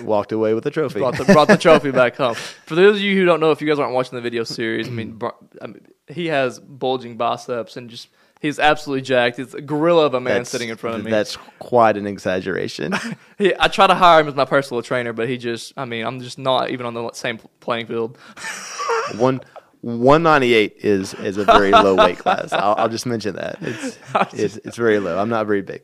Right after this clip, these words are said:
Speaker 2: No, very respectable, very respectable. But, uh, so the last couple weeks, we have actually been, uh, kind of on this Through the Book series. Uh,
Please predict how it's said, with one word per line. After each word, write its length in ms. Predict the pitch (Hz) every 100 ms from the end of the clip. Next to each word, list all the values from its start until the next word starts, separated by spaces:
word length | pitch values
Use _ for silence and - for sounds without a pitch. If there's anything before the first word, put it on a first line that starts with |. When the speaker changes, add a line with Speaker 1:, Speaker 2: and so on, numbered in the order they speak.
| -
Speaker 2:
No, 320 | 135 123 117
very 320 | 131 233 240
respectable, 540 | 185 - 165 139 120 139
very 200 | 160 135
respectable. 540 | 113 - 113 120 113
But, 400 | 131 156 156 - - _ _ -
uh, 300 | 156 135 -
so 580 | - - 180 175 170 165
the 60 | 160
last 300 | 156 240 -
couple 220 | - 165
weeks, 400 | 139 214 - -
we 460 | 143 147 139 135 135
have 180 | 160 135
actually 340 | 135 - 190
been, 440 | 135 135 123 120 -
uh, 280 | 113 110 - -
kind 160 | - 151
of 80 | 143
on 100 | 135
this 220 | 123 -
Through 160 | 123
the 80 | 123
Book 200 | 110 117
series. 500 | - 139 143 165 185 _ _ - _ _
Uh, 240 | 131 135